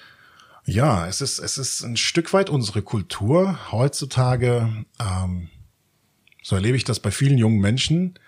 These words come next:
ähm, sie sind, sie sind gerne Opfer. Man zelebriert sogar Opfermentalität heutzutage, so dass man immer, oh, ich, ich hab jetzt diese Allergie und ich hab da ein Problem und da ein Problem. Aber, und, und, und man, man hört so viele Stimmen, die sagen, dass du, äh,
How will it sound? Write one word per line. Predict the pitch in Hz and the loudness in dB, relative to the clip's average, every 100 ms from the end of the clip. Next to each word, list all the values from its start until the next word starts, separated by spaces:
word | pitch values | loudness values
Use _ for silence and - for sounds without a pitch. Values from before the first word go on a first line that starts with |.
| - - - - | -20 -20 -20 -4
ähm, | 117 98 98 98 95 104 - _ _ _ _ _ _ - | 0 2 2 2 0 -2 -6 _ _ _ _ _ _ -10
sie | - 101 | -4 -2
sind, | 113 147 - - _ _ _ _ - | 0 0 -2 -12 _ _ _ _ -10
sie | - | -6
sind | 113 120 | 0 0
gerne | 104 110 90 | 4 2 2
Opfer. | 101 - 156 180 - | -2 0 0 -2 -4
Man | 110 104 | -2 0
zelebriert | - 104 104 104 120 | 4 4 4 2 2
sogar | 117 98 - | 0 -2 0
Opfermentalität | - 135 143 139 139 131 139 143 | 0 2 2 2 0 0 0 2
heutzutage, | 123 139 143 - 135 147 143 | 4 2 0 2 2 2 -2
so | 123 123 | -2 -2
dass | 110 | 0
man | 113 | -2
immer, | - 127 123 - | 0 0 0 -2
oh, | 123 | -2
ich, | 104 - | -2 -8
ich | 120 110 | -8 -8
hab | - | -2
jetzt | 110 - | -2 -2
diese | 147 135 127 | -2 -2 0
Allergie | 123 113 139 147 | 0 0 0 0
und | 117 | 0
ich | 110 - | -4 -6
hab | 120 - | -10 -6
da | 131 | -6
ein | 135 | -6
Problem | - 117 120 120 | -4 -2 -2 0
und | 107 | 0
da | 110 135 | 0 0
ein | 147 | 0
Problem. | 143 127 156 180 - - - - - - - - _ - | -2 0 0 0 -4 -20 -16 -14 -14 -14 -18 -20 _ -2
Aber, | 117 - | -2 -2
und, | 151 135 | -4 -4
und, | - 117 - | -6 -8 -10
und | - - | -12 -8
man, | 120 120 110 - | -8 -6 -8 -6
man | 127 104 | -2 4
hört | 147 185 | 4 4
so | 165 | 2
viele | - 123 | 2 2
Stimmen, | 107 - 185 196 147 | 2 6 8 8 6
die | 113 | 4
sagen, | 104 113 131 120 | 4 4 2 0
dass | 104 | -2
du, | - 127 127 120 - | 0 0 0 -4 -6
äh, | 98 82 71 | -10 -12 -14